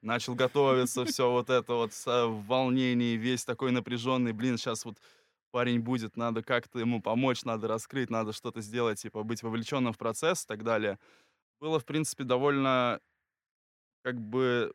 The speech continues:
Speaker 1: поначалу странно, поначалу скованно, э, вот, как-то непонятно, очень сильно волновался, путал что-то, какие-то там элементарные базисные вещи, ну вот. Но впоследствии, э, мы всё-таки нашли нужную волну,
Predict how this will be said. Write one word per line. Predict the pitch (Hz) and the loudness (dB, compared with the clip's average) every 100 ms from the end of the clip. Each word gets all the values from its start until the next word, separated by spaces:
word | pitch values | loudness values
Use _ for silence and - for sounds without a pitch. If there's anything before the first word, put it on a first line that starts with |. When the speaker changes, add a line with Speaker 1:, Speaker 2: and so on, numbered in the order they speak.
| - | -4
Speaker 1:
поначалу | 127 139 160 143 | -2 0 2 2
странно, | 131 - 165 202 170 | 0 2 4 6 4
поначалу | - 127 123 139 123 | 2 0 2 0 0
скованно, | - 151 170 156 135 123 113 104 92 | 0 2 4 6 4 4 2 0 -4
э, | 90 90 98 101 107 | -8 -10 -8 -8 -6
вот, | 110 104 | -4 -4
как-то | - 113 - 113 110 - - _ _ | -6 -8 -4 -2 -2 -4 -20 _ _
непонятно, | 127 127 120 143 156 135 | -2 0 2 4 2 0
очень | 120 - | -2 -2
сильно | 131 127 | 0 2
волновался, | 120 123 127 147 147 120 | 2 2 4 4 4 -2
путал | - 139 123 | -4 -4 -4
что-то, | - 120 107 _ | -4 -6 -8 _
какие-то | - 123 - | -6 -6 -6
там | 117 110 104 92 - _ _ _ _ - | -4 -2 -2 -6 -12 _ _ _ _ -4
элементарные | 127 127 120 135 127 117 | 0 0 2 2 2 2
базисные | 123 117 107 117 113 | 2 2 -2 -4 -2
вещи, | 127 139 123 104 - | -2 -4 -6 -6 -6
ну | 110 110 110 | -4 -2 -2
вот. | 104 - | -4 -8
Но | - 120 | -4 -2
впоследствии, | 131 135 - 165 - 139 135 127 - _ _ _ _ _ | 0 -2 0 -2 -2 -2 2 0 -2 _ _ _ _ _
э, | 101 110 110 110 110 104 - - _ _ | -8 -6 -4 -4 -4 -6 -8 -16 _ _
мы | 107 113 | -4 -4
всё-таки | 117 123 113 123 | -2 -4 -4 -2
нашли | 123 - 143 | -2 0 0
нужную | 135 117 123 | 0 0 0
волну, | 113 113 123 147 190 208 | 0 0 2 2 0 -2